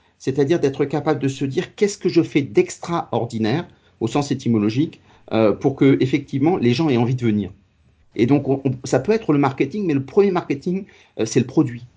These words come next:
Si le produit est intéressant, que je prends des, des gens, des formateurs intéressants qui viennent, qui apportent, euh, leurs connaissances, et que j'anime, euh, cette connaissance grâce à ma plateforme, alors les gens viendront parce qu'ils se disent, il se passe quelque chose. Et si je suis capable de faire ça, donc si je, donc ça n'a, ça n'est pas technologique,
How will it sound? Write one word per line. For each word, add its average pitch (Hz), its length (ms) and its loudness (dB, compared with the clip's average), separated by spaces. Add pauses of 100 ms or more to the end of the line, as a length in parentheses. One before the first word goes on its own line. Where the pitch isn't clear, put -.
(240)
Si - 200 -2
le 160 100 6
produit 190 300 0
est 175 100 -2
intéressant, 139 540 0
que - 40 -8
je 123 80 -2
prends 160 240 -2
des, 139 140 -2
des 120 300 2
gens, 131 260 2 (220)
des 113 80 2
formateurs 131 480 2
intéressants 113 460 0
qui 113 180 -10
viennent, 135 320 2
qui - 120 -4
apportent, 113 320 0
euh, 101 200 2
leurs 98 160 0
connaissances, 143 560 -6 (260)
et 110 80 -4
que 120 140 -2
j'anime, 156 640 0 (240)
euh, 95 240 -2
cette - 180 -4
connaissance 120 440 -2
grâce - 200 -6
à 123 40 -4
ma 98 100 -2
plateforme, 160 480 -4 (280)
alors 143 220 2
les 131 120 4
gens 127 120 2
viendront 117 360 0
parce 131 160 -8
qu'ils 127 140 -10
se 110 40 -12
disent, 151 200 -8
il 113 60 -6
se - 60 -12
passe 123 160 -4
quelque 131 220 -2
chose. 107 340 -6 (440)
Et 107 100 0
si 185 220 -6
je 180 120 4
suis 160 160 -6
capable 143 320 0
de 160 80 4
faire 127 160 -2
ça, 147 160 -2
donc 101 180 -4
si - 140 -12
je, 107 400 2
donc 104 200 -2
ça - 100 -2
n'a, 92 220 -2
ça - 140 -8
n'est - 80 -2
pas 131 140 0
technologique, 120 680 -2